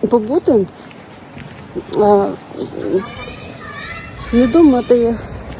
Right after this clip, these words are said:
ні про що, знаєте, відволіктись. Тому що, наприклад, коли там я вдома і Тьома, наприклад, заснув, то ти все одно думаєш, що він не прокинувся, що, е, там щось треба поробити. Не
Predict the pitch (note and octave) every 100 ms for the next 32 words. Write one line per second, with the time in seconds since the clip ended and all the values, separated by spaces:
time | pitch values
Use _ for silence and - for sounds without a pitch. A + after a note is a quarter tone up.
0 | - A3 A#3+ A#3+ A#3 - C4+ C#4+ B3 A#3
1 | B3 A#3 G#3 G#3+ A3+ A#3 - F#3+ - G#3
2 | G#3+ A3 A3 G#3+ A3+ G#3+ G#3 G3 G#3+ G#3+
3 | G#3+ G3 G3+ - - - - - - G3
4 | A3 G#3 G#3 A#3+ A3 G3+ G#3 A3+ A3 G#3+
5 | - G3+ G#3+ G#3+ A#3 D4+ G4+ D#5+ - -
6 | - - - G3+ C#4+ E4 D#4 D4 B3 A3
7 | G3+ G3+ F#3 - A3+ D4+ C#4 B3 - F#3+
8 | F#3+ F#3 F#3+ - G3+ G3+ - A3+ A3 A3+
9 | - - - - G#3+ G#3+ G#3+ A3 G#3+ G#3
10 | G#3 G#3 G#3 G#3 G#3 G#3 G#3 G3+ G#3 G3
11 | - C4+ - - A3+ A#3 - C4 C#4 A3+
12 | F#3+ G#3 A#3+ A3+ - A3 - - - -
13 | - B3